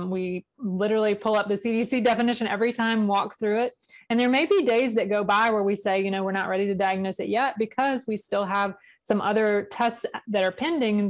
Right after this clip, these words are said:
that we wanna make sure it's not those things. So it's a bit of a diagnosis of exclusion. It's also, um, it's also, uh, interesting in that it's sort of a cousin of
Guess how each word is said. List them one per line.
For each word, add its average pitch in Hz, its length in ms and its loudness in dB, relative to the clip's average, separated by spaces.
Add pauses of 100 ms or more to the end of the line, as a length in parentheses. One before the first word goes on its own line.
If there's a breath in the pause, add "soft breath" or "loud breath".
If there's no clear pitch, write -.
that 185 160 2 (420)
we 220 60 2
wanna 220 260 2
make 196 160 0
sure 208 120 0
it's 196 240 -2
not 180 160 -2
those 262 300 2
things. 170 220 -6
So 247 140 -2
it's 254 140 -2
a 247 80 -2
bit 320 120 0
of 370 60 0
a 349 80 -2 (120)
diagnosis 208 520 0
of 190 100 -2
exclusion. 226 520 -2 (140)
It's - 120 -8 (100)
also, 302 560 0 (840)
um, 220 180 0 (720 loud breath)
it's 208 200 -2
also, 240 480 2 (160)
uh, 196 340 -2 (380)
interesting 247 400 0
in 208 120 2
that 202 140 2
it's 202 160 -2
sort 262 140 2
of 240 80 0
a 220 60 0 (140)
cousin 214 320 2
of 190 140 -2